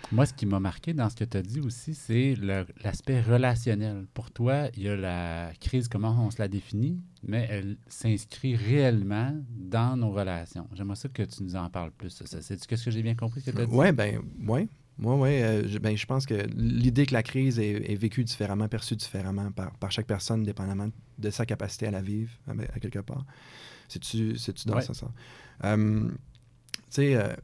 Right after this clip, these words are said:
Speaker 2: je pense qu'il y en a qui vont avoir une, euh, une façon beaucoup plus facile et saine de vivre, tu sais, l'é-, l'éventuelle transition socio-écologique que, qu'on, qu'on dit qui doit se passer,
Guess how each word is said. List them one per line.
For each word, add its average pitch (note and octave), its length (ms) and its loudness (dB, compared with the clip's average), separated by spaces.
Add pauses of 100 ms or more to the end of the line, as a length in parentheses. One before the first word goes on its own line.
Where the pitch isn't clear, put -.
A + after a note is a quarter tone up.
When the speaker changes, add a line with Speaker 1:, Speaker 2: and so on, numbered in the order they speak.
(560)
Speaker 2:
je G#2 140 0
pense C#3+ 340 0
qu'il A2+ 100 0
y G#2 40 2
en G2+ 240 2
a C3+ 160 2
qui B2+ 160 -6
vont G2 200 -2
avoir G#2 300 0
une, G2 200 0
euh, F#2 80 -2 (520)
une G2 120 -4
façon F#2+ 300 -2
beaucoup G#2+ 220 -6
plus B2+ 460 2 (560)
facile A#2+ 320 2
et A2+ 80 4
saine C#3+ 340 4
de G#2+ 100 4
vivre, A2 560 2 (420)
tu - 100 -12 (240)
sais, G#2+ 160 -2
l'é-, G#2 200 -2
l'éventuelle G#2+ 800 0
transition G#2+ 640 -2
socio-écologique G#2 680 -4
que, G#2 280 -4
qu'on, A2 300 -6
qu'on A2+ 160 -6
dit G#2 180 -4
qui - 120 -10
doit G#2 160 -2
se - 80 -10
passer, G#2+ 480 -2